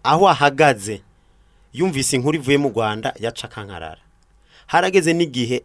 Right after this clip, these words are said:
indirimbo z'Abanyarwanda zitashobora kuvuzwa mu iradiyo yo mu gisagara c'u Burundi. Nk'umuntu ariko arayivuza, yaca umengo aramenje. Aho ni mu ntara yacu ya Cibitoke.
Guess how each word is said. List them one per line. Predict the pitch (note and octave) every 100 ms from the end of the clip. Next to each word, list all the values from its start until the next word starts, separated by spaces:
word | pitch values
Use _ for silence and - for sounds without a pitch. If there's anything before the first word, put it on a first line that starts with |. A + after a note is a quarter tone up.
| -
indirimbo | D#3 E3+ F3 C3+ A#2+ A2+ G#2 F#2+ _ _ _ _ _ _
z'Abanyarwanda | A2 D#3+ B2+ G#2 F#2+ G2+ F#2+ F#2+ C3 - _ _ _
zitashobora | - - D#3+ C3 G#2+
kuvuzwa | - A#2+ C3 - C3 - -
mu |
iradiyo | A2 G#2 G2+ G2 G2+ A#2+ -
yo | B2
mu | G#2
gisagara | - G2 G2+ F#2+
c'u | G#2
Burundi. | F2 F2+ F2+ D#2+ _ _ _ _ -
Nk'umuntu | D3+ C#3 B2+
ariko | C#3+
arayivuza, | B2+ C3 A2 A2 B2 -
yaca | G#2+ -
umengo | B2+ B2 A#2 F#2+ F#2 - -
aramenje. | F2+ F2 E2+ E2 E2 - _ _
Aho | G2 G#2+
ni |
mu | A#2 G#2+
ntara | A2 A2
yacu | G2+ G#2 -
ya | F#2+
Cibitoke. | G2+ G2 - E2+ D#2+